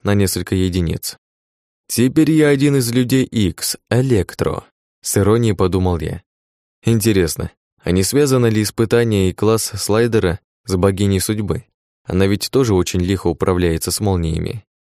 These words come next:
Или же это просто маловероятная виртуальная случайность?» Пока я сидел на булыжнике и разбирался со своими характеристиками, небо посветлело, и на нем вновь появилось и солнце.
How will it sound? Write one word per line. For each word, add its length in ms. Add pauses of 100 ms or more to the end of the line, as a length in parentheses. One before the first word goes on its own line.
(220)
Или 140
же 160
это 200
просто 340
маловероятная 640
виртуальная 460
случайность?» 680 (640)
Пока 220
я 180
сидел 340
на 140
булыжнике 720 (260)
и 60
разбирался 640
со 120
своими 320
характеристиками, 1080 (140)
небо 280
посветлело, 640 (480)
и 80
на 140
нем 180
вновь 380
появилось 520
и 60
солнце. 560